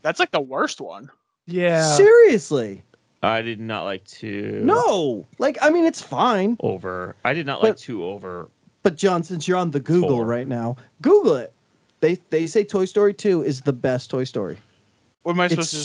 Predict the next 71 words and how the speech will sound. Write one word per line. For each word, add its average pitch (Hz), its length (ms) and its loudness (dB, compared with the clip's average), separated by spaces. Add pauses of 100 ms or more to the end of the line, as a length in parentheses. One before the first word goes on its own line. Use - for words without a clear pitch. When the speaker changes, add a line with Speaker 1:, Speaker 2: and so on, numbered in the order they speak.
Speaker 1:
just 160 100 -2
put 156 100 -2
Speaker 3:
bizarre. 156 180 4
Speaker 1:
on? 143 140 -4
They 160 160 -2
say, 156 460 -2
why 156 300 2
they 156 120 0
Speaker 3:
Just 185 180 2
Speaker 1:
say. - 360 2 (120)
Speaker 3:
<laughs> 196 100 4
no, 202 240 4
no. 175 140 2
Speaker 4:
<laughs> 151 60 0
They - 0 -
say 208 260 -2
Speaker 3:
Do, 196 120 -10
do, 208 180 2
like, 196 200 2
Toy 190 200 0
Story 170 380 -2
rankings, 127 760 -8 (500)
and 147 160 2
Speaker 4:
Since 151 80 2
Speaker 3:
it'll 180 160 2
say 185 180 0
Toy 185 180 0
Speaker 2:
Who 453 60 8
are 466 60 6
Speaker 3:
Story 185 180 4
two 190 140 -2
is 233 60 6
Speaker 2:
they, 202 160 4
Speaker 3:
number 147 160 0
Speaker 2:
by 156 80 2
the 147 60 0
Speaker 3:
one. 147 100 -4
Speaker 2:
way? 143 380 -6
<laughs> - 40 -20
Like, 202 300 -2
Speaker 3:
I 214 80 4
don't 262 120 4
know. 226 120 -2
Like, 214 240 2
I've 185 200 -2
met 208 120 2
a 196 40 0
lot 160 200 0
Speaker 2:
I 185 60 0
feel 254 80 6
Speaker 3:
of 262 100 6
Speaker 2:
like 220 80 4
Speaker 3:
people. 226 200 2
Speaker 2:
we're 214 80 6
creating 214 360 6
an 185 140 -8
other 165 360 0
here. 135 400 -6
Speaker 3:
No, 185 120 2
I, 202 260 4
Speaker 2:
<laughs> - 20 -12
Shots 208 380 2
Speaker 3:
I, - 20 0
Speaker 2:
might 226 160 6
go 226 140 6
down 220 200 8
a 196 60 -2
dark 196 340 0
path. 165 440 -4
Speaker 4:
Yeah, 82 300 -8
right. 110 220 -8